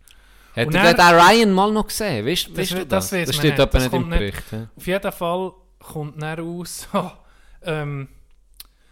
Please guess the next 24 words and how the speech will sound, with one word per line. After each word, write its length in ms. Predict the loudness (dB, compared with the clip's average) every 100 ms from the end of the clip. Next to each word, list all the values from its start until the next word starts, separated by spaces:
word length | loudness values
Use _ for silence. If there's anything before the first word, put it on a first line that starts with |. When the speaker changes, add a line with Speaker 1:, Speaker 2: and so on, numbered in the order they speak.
| _ _ _ _
Speaker 2:
er 280 | -6 -4 -4
ist 160 | -6 -8
dann, 180 | -10 -10
ist 120 | -10
dann 140 | -10
rausgekommen, 460 | -8 -8 -8 -8 -8
er, 80 | -10
der 180 | -12 -12
John 240 | -8 -6
McCain 360 | -8 -10 -12 -12
ist 240 | -12 -14
der 80 | -12
Sohn 400 | -8 -8 -8 -10
von 320 | -10 -12 -12
einem 160 | -14 -16 _ _ _ _
dann 260 | -10 -10 -10
zumal 720 | -12 -12 -10 -10 -10 -12 -10
hoch, 500 | -8 -6 -8 -14 -12
hochrangigen, 880 | -10 -10 -12 -10 -10 -10 -12 -14 -16 -18 _ _ _ -18
ähm, 520 | -14 -12 -12 -12 -16 _ _ _ _ _ -16
äh, 180 | -16
wie 80 | -16
sagt 280 | -16 -16 -16
man? 180 | -16